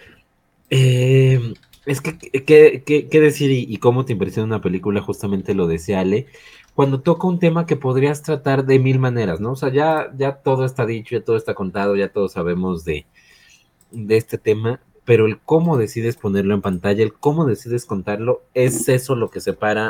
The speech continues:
a un, a una directora de Past Lives, a, ¿no? a Brandon Cronenberg, ¿no?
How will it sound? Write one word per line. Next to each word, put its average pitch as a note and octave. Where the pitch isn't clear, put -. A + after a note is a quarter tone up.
a F#2+
un, G2+
a F#2+
una G2+
directora G#2+
de G2+
Past G2+
Lives, C3
a, E2+
¿no? -
a G#2+
Brandon G#2+
Cronenberg, F2+
¿no? A#2+